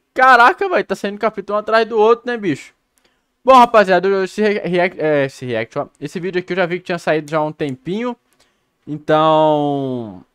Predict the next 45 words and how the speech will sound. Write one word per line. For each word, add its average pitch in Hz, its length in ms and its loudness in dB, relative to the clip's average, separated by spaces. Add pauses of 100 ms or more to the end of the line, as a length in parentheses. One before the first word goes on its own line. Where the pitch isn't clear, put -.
(380)
Só 185 120 -6
que 208 80 -4
eu 220 60 -2
não, 208 540 -4
como 208 180 -8
tem 226 140 -6
muito 208 280 -6
pedido 165 480 -6
aí 196 220 -2
ainda, 214 160 -6
né, 202 160 -2
velho, 143 180 -2
então 170 160 -8
eu 175 40 -6
acabei 170 260 -6
não 175 140 -8
trazendo. 190 640 -4 (360)
Aí 196 160 0
eu 214 100 4
vi 202 140 -6
que 226 100 -4
o 214 40 4
Akashi 196 420 0
Cruz 180 380 -8
lançou 160 500 -6
vídeo 151 280 -10
novo 151 260 -6
também, 147 240 -6
música 156 320 -6
nova, 180 480 0 (580)
eu 127 200 -4
até 139 200 -2
reagi, 156 440 0
né, 170 100 -6
velho, 120 180 -4
foi 131 160 -10
o 123 60 -8
vídeo 120 300 -10
aí 117 100 -8
de 117 140 -16
manhã, 120 180 -12
hoje 110 360 -10
de 117 80 -16
manhã 120 200 -8
cedo. 190 420 -8